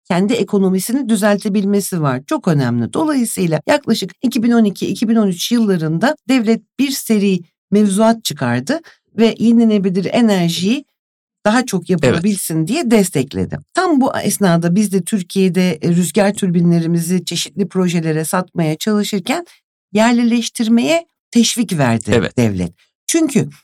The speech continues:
Speaker 1: mesela sanıyorum iki bin on dokuz yılında yayınlanan bir rapor var. Orada şunu gördük biz. Yaklaşık bir on on beş sene Türkiye yenilenebilir enerjiye çok büyük yer ayırdı. Şimdi toplam enerji arzımızın yüzde on yedisi rüzgardan,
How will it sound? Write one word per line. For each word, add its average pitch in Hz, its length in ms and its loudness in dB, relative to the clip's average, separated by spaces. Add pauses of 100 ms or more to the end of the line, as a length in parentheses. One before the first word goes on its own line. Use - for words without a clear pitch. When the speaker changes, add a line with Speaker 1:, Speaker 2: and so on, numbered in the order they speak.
(180)
Speaker 1:
mesela 226 500 2
sanıyorum 254 600 0
iki 233 300 -2
bin 240 500 4
on 285 200 2
dokuz 196 300 -2
yılında 180 340 0
yayınlanan 190 640 0
bir 170 180 0
rapor 190 340 0
var. 127 320 0
Orada 233 300 0
şunu 240 280 -2
gördük 156 340 0 (100)
biz. 151 180 -4 (320)
Yaklaşık 220 480 -2
bir 233 180 0
on 240 160 4
on 247 300 2
beş 208 160 0
sene 185 340 0 (100)
Türkiye 175 600 -2
yenilenebilir 208 600 2
enerjiye 190 560 0
çok - 300 -8
büyük 180 360 -2
yer 208 140 2
ayırdı. 160 400 0
Şimdi 180 380 -4
toplam 208 500 -2
enerji 190 560 0
arzımızın 190 720 0 (340)
yüzde 185 260 0
on 226 180 2
yedisi 190 480 0
rüzgardan, 180 680 -2